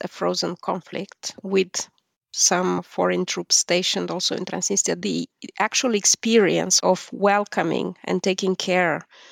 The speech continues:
in shifts, but also for long term, of such a big number of refugees is something that it's an experience that is happening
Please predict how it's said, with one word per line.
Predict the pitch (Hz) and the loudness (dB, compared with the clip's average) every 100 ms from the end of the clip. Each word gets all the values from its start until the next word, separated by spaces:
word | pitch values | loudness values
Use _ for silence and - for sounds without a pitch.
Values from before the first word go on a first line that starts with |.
| - _ _ | -20 _ _
in | 180 185 | 2 4
shifts, | - - 254 - - - | 4 4 2 0 0 0
but | - - | 0 0
also | 175 180 - 170 | 2 2 0 -2
for | - | -2
long | 170 175 185 180 | 0 2 0 -2
term, | - 180 180 - | -4 -4 -6 -2
of | - 175 - - | 0 0 -2 -2
such | - - 208 - | 2 2 2 0
a | 202 | 0
big | 190 175 | -2 0
number | 185 175 170 | 0 2 0
of | 175 175 | -2 -4
refugees | 185 - - - - - | -6 -6 -10 -8 -4 -4
is | - - | 2 4
something | - - 170 185 - 180 180 | 4 4 2 -2 0 -2 0
that | 175 - - - - - _ - | -2 -2 -4 -6 -20 -20 _ -4
it's | 190 - | 0 2
an | 190 175 170 170 170 175 | 2 2 2 2 0 -2
experience | 170 - 185 180 180 180 175 | -4 -4 0 2 2 2 2
that | 165 180 | 0 -2
is | 180 | -2
happening | - - 180 180 175 | -2 -4 -4 -2 -4